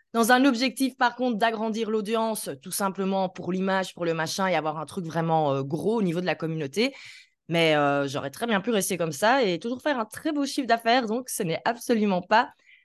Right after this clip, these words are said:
nécessaire. Ah, top, merci beaucoup. Euh, alors,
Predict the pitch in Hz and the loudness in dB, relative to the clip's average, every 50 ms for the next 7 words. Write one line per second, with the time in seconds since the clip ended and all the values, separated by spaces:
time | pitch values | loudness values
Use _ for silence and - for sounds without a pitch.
0 | _ - 202 214 233 254 277 277 269 - - - - 240 240 240 - _ - - | _ -2 2 4 4 4 2 0 -4 -12 -8 -2 0 0 0 0 -2 _ -20 -12
1 | - - 214 185 165 151 151 147 147 - - - - _ _ _ _ - 214 220 | -4 0 0 2 2 0 -2 -2 -6 -6 -6 -8 -16 _ _ _ _ -2 0 0
2 | 214 208 - 262 247 254 - 196 175 202 220 226 214 - 247 254 233 240 247 247 | 0 2 2 2 2 0 -2 -6 -2 -2 -2 -2 -4 -6 -6 -4 -2 -4 -4 -4
3 | - 254 240 240 - - - - - _ - 226 226 226 226 226 226 233 226 - | -4 -6 -6 -6 -10 -18 -18 -20 -6 _ 4 6 8 8 8 8 8 6 6 6
4 | - 294 254 190 180 175 175 | 6 6 6 6 4 4 0